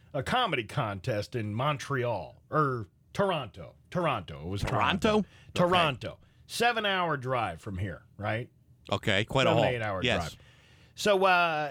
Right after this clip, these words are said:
Speaker 1: uh, the only other person from this area that was among my comedian friends at the time was, was Dave, Dave Zamoyder. He, we had him on the show. Uh,
Speaker 2: That's the guy who had the big giant testicle.
Speaker 1: He had a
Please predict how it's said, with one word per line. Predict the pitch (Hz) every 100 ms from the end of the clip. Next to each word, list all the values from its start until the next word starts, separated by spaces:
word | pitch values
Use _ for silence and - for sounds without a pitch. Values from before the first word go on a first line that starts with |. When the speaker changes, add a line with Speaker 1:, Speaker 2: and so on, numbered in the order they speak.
| 120
Speaker 1:
uh, | 160 143 131 127 120 117
the | 139 156
only | 226 254 226
other | 196
person | - 220 196 165 135
from | 160
this | 147 120 -
area | 214 220 131 87 98 127
that | 120 120 117
was | 110
among | 120 147 147 135
my | 123
comedian | 110 135 135 180 107 90
friends | 113 95 87
at | 82
the |
time | 82 101 139 107
was, | 104 92 87
was | 90 110
Dave, | 90 208 185 76
Dave | 98 104 95
Zamoyder. | 110 156 151 71 76
He, | 104
we | 101 131 151
had | 165 160
him | 156 147
on | 143 139
the |
show. | 120 131 113 110 - _ _ - - -
Uh, | 113 113 107 101 98
Speaker 2:
That's | 123 131
the | 160
guy | 127 123 123
who | 127
had | 120 117 110
the | 107
big | 123 110
giant | 120 113 123
testicle. | 151 - -
Speaker 1:
He | 165
had | 151 165 151 143 139 -
a | 135 127 123